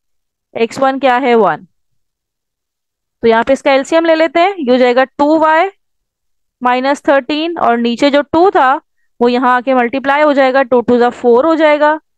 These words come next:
x minus one। और जो ये denominator में थ्री था, वो जब cross multiply होगा तो इससे आके multiply हो जाएगा। थ्री टू जा सिक्स वाई,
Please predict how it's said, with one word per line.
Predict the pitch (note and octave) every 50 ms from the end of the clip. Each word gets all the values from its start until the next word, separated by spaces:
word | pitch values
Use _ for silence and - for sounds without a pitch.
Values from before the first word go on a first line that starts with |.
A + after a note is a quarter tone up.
| _ _ _ _ _ _ _ _
x | - A3+ A#3 - - A#3+
minus | A#3 A3 G#3+ G#3 G#3 G#3+ - - G3+
one। | G3 F3+ E3+ F#3+ - _ _ _ _ _ _ G#3+
और | A3 A3+
जो | G#3 B3+
ये | B3+ C4 B3+
denominator | A#3 A#3+ A#3+ A#3+ A#3+ B3 B3+ C4+ B3+ - F#4
में | F4+ F#4+ F#4+
थ्री | - - C#4+ B3 B3+
था, | - C4+ A#3 A#3+ C#4+ E4 - _ _ _ _ _ _ -
वो | A3 A3
जब | A#3+ A#3
cross | - - B3+ C4 C#4+ D4+ - D4+
multiply | C#4 C4 C#4 C4+ A#3+ B3+ B3 A#3+ A#3
होगा | A3+ A3 G#3 A#3+ C4+
तो | D4 - C#4+
इससे | C4+ - - - A#3+
आके | A3 G#3 A#3 A3+
multiply | G3+ G3 F#3+ G3+ G3 - G3 F3+ E3+
हो | E3+ E3+
जाएगा। | E3 E3 - - - G3+ G3+ - _ _ _ _ _ _ _ _ _ _ _ _ _ _ -
थ्री | B3+ C4 C4
टू | C#4 C4+ C4
जा | C4 C4+
सिक्स | C4 - - D#4+ E4 - -
वाई, | E4 E4+ E4 E4+ F4 F#4+